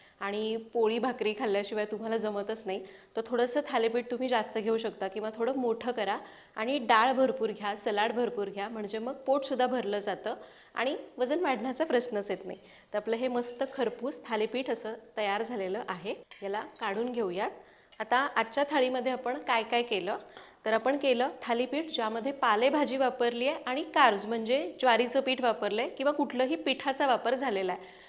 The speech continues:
त्याचबरोबर आपण प्रोटीन किंवा फायबर म्हणून, अ, मसुराची ड-, मसूर वापरलाय अख्खा. फक्त डाळ असेल तर आपल्याला प्रोटीन मिळतं, पण आपण अख्खी जेव्हा डाळ वापरतो त्याच्यातून फायबरसुद्धा मिळतात. आणि, अ, दुसरं म्हणजे आपण याच्यासोबत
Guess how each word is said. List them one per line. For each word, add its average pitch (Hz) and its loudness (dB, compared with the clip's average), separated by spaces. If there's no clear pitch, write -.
त्याचबरोबर 269 4
आपण 240 2
प्रोटीन 285 6
किंवा 311 2
फायबर 262 6
म्हणून, 302 4
अ, 226 4
मसुराची 302 2
ड-, 247 2
मसूर 254 0
वापरलाय 226 4
अख्खा. 226 -2
फक्त 269 2
डाळ 269 8
असेल 277 4
तर 269 2
आपल्याला 254 4
प्रोटीन 254 4
मिळतं, 220 0
पण 226 -4
आपण 226 -4
अख्खी - 0
जेव्हा 262 6
डाळ 233 4
वापरतो 220 -2
त्याच्यातून 240 -4
फायबरसुद्धा 240 2
मिळतात. 226 0
आणि, 254 2
अ, 220 4
दुसरं 262 2
म्हणजे 269 6
आपण 240 2
याच्यासोबत 247 0